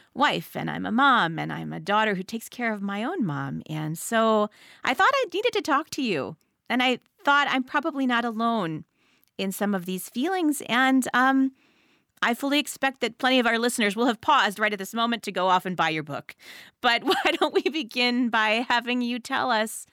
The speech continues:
your story? Who are you, and what makes you such an expert on emotionally exhausted women?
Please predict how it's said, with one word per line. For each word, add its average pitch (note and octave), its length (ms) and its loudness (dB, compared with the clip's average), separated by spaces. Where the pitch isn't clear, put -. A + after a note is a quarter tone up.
your F4 320 2
story? F3+ 520 0
Who C#4+ 160 -4
are D4+ 240 0
you, D4+ 480 2
and G#3+ 440 2
what A3+ 220 0
makes B3 340 0
you C4+ 140 2
such C4+ 240 -2
an B3 80 -2
expert G3+ 540 -2
on G#3 200 2
emotionally A3+ 640 2
exhausted A3+ 520 -2
women? A3 460 0